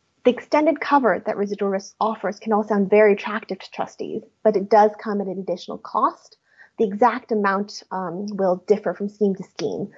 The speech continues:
but we often see residual risk cover costing additional one to one and a half percent in premium. Moreover, it's important to keep in mind that residual risks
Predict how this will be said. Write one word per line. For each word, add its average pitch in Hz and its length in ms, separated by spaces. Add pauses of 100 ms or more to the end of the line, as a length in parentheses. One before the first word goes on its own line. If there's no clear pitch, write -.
(140)
but 214 60
we 214 100
often 214 400
see 202 180
residual 180 360
risk 170 220
cover 151 300
costing 180 420
additional 170 420
one 185 360
to 202 100
one 180 180
and 170 100
a 190 40
half 196 260
percent - 360
in 170 180
premium. 147 540 (1160)
Moreover, 233 720 (320)
it's 220 140
important 226 360
to - 60
keep 233 200
in 208 100
mind 190 340
that 214 80
residual 214 440
risks 208 360